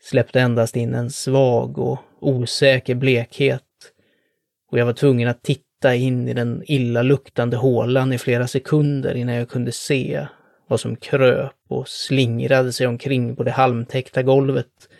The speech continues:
och som då och då avgav ett svagt och uttryckslöst väsande.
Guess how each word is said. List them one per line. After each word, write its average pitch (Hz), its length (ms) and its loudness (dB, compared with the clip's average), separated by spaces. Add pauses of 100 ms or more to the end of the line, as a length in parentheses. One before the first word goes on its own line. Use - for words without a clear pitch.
(720)
och 135 120 -2
som 120 240 -2
då 123 320 2
och 117 100 -2
då 123 220 -2
avgav 123 840 0
ett - 160 -12
svagt - 1000 -2
och 131 100 -2
uttryckslöst 131 1120 0
väsande. 127 760 0